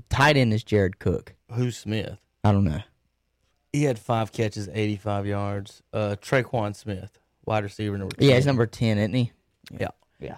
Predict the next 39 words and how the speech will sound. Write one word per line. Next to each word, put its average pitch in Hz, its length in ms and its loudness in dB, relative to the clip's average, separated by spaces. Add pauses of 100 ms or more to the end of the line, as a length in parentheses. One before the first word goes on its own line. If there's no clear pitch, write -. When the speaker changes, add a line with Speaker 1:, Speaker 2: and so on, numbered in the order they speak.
Speaker 2:
I, 104 480 2
I, 104 140 -4
I - 40 0
have 101 200 -4
no 101 180 -4
idea 101 340 -2
who 101 160 -6
that 101 140 -2
is. 107 200 -2
Emmanuel 110 320 0
Sanders, 104 380 -4
one 107 240 -4
catch. 110 460 -4 (440)
And, 113 200 0
and, 113 280 -4
and 110 200 -4
Speaker 1:
That's 185 180 4
what 233 80 8
I'm 214 80 4
Speaker 2:
Kamara, - 40 -2
Speaker 1:
saying. 180 180 6
Speaker 2:
and 127 80 4
Speaker 1:
Like, 107 160 4
he 160 80 6
Speaker 2:
Kamara, 180 40 6
Speaker 1:
didn't 220 140 4
Speaker 2:
nine. - 180 2
Speaker 1:
catch 156 220 6
anything. 104 380 0
That 143 180 4
was, - 100 6
Speaker 2:
Yeah. 107 220 -2
Speaker 1:
now, 147 80 6
I 196 80 6
can't 208 260 2
blame 180 320 4
Brees 147 320 4
for 110 120 0
that. 64 260 -4